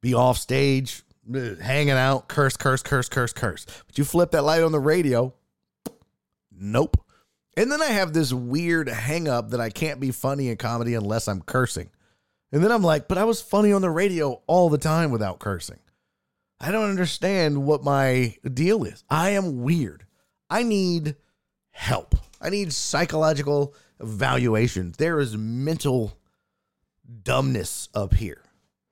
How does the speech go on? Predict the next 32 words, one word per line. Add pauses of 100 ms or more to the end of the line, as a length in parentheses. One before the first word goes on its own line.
(500)
I'm
not
saying
I'm
crazy.
I'm
not
saying
I
need
to
be
in
the
loony
bin. (420)
But
there's
seriously,
there's
some
hangups
that
I
have
that
I'm
like,
"This
makes
no
sense."